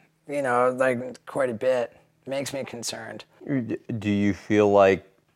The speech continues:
Speaker 2: the injuries you sustained over the years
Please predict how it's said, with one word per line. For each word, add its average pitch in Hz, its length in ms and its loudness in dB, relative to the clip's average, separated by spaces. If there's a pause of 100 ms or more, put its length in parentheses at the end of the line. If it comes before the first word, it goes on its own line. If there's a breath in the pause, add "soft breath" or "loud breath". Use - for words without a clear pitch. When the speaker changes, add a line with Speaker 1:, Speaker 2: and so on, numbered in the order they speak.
Speaker 2:
the 95 220 0
injuries 95 960 0
you 90 140 -4
sustained 92 1000 -4 (120)
over 90 240 2
the 87 120 -4
years 95 640 -2